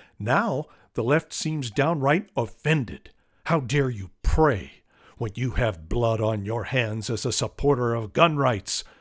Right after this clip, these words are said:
Remember how I said pop culture portrays religion as stupid, impotent, pathetic? In this case,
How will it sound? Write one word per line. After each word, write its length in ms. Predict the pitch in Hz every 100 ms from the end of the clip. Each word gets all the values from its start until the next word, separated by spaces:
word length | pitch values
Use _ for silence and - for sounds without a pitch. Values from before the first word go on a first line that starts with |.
| _ _ _ _ _
Remember 300 | 139 208 220
how 100 | 202
I 80 | 151
said 240 | - 139
pop 240 | - 151 -
culture 340 | 143 131 117
portrays 560 | - 113 - 135 127 107
religion 420 | 113 131 117 104
as 80 | 95
stupid, 880 | - - 131 - 120 117 117 110 - - _
impotent, 640 | 131 104 131 - 113 104 - - -
pathetic? 680 | - - 120 117 113 - - - - - - -
In 160 | 156 175
this 200 | 208 -
case, 320 | 214 190